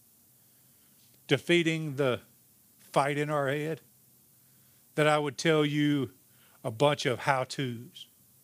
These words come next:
that I would tell you about the fight that you're fighting. Instead, thematically, I've tried to do one thing,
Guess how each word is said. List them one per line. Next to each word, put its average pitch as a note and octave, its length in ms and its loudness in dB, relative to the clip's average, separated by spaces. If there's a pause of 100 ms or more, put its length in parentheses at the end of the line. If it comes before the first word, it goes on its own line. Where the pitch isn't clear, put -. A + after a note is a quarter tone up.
(680)
that C#3+ 100 0
I D3 60 4
would C#3+ 160 -4
tell E3 220 4
you D3+ 200 0
about C#3 360 2
the C3 100 -8
fight C3 320 -4
that - 200 -14
you're - 100 -12
fighting. A2 400 -14 (1800)
Instead, D#3+ 760 0
thematically, D3 800 -2
I've D3+ 140 -2
tried D#3 200 0
to C3 60 -6
do C#3 160 -4
one D#3+ 220 -6
thing, C#3+ 320 -10